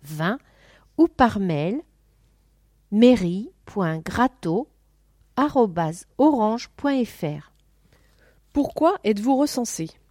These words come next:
Speaker 1: Le recensement de la population permet de savoir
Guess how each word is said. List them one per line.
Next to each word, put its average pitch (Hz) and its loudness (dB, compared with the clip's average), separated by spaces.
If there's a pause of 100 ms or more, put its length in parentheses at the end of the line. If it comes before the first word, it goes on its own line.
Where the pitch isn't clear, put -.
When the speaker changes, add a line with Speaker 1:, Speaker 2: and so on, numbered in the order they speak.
(1000)
Speaker 1:
Le 233 8
recensement 294 2
de 214 -4
la 240 6
population 285 0
permet 285 2
de 226 -4
savoir 269 -4